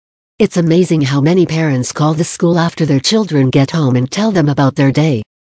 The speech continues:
Voicemails often recount the student's version of something a teacher said or did, questions about school policies,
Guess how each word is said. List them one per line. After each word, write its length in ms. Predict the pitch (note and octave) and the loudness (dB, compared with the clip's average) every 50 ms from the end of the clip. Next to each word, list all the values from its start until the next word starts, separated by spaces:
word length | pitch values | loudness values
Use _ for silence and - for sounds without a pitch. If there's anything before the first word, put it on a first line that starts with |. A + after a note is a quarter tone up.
| _ - D3+ | _ -4 0
Voicemails 580 | D#3 E3+ G3+ G3 - - E3+ D#3+ D3+ C#3 C3+ | 0 2 0 0 -2 -2 -2 0 0 0 0
often 300 | D#3+ E3+ F#3+ - D#3 C3+ | 0 0 0 0 0 2
recount 400 | C3+ C#3+ C#3 - D#3+ E3 F3 F3+ | 2 2 2 0 0 0 0 0
the 100 | - D3 | 0 -2
student's 540 | C3+ - - - C4+ C#4+ C#4 B3 G3+ F3 - | -4 -2 0 0 2 2 2 0 0 -2 -2
version 400 | C#3+ D3 F3 G3 F3+ - C#3+ B2+ | -2 0 0 0 0 0 0 0
of 100 | C3 B2 | 0 0
something 400 | - - F#3+ F3+ E3 - D3+ C3+ | 0 -2 -2 -2 -2 0 0 0
a 60 | C3+ | 0
teacher 380 | - - A#3+ A#3 - - C#3+ C3+ | 0 0 -2 0 0 0 -2 0
said 280 | - - D#3+ D#3+ D3+ | 0 0 0 0 2
or 140 | C3+ B2+ C3 | 0 0 0
did, 400 | C3+ - A3 A#3+ A#3+ D#3 A#2+ - - _ _ _ - | 2 2 2 2 2 0 -4 -6 -10 _ _ _ -10
questions 500 | - - F3+ F#3 - - - D3 C#3 C3+ | -6 -4 -4 -4 -2 -2 0 0 2 2
about 300 | D3 B2 C3+ C3+ C#3 - | 0 0 0 0 -2 -2
school 340 | - - - A#3+ A#3+ A#3+ A#3+ | -6 -4 0 2 2 2 0
policies, 760 | - D#3 D3 C3 A#2 A#2 A2+ - - B2+ B2 A#2+ A#2+ B2+ | -2 -2 -2 -2 -2 -2 -4 -2 -2 -2 0 -2 -4 -6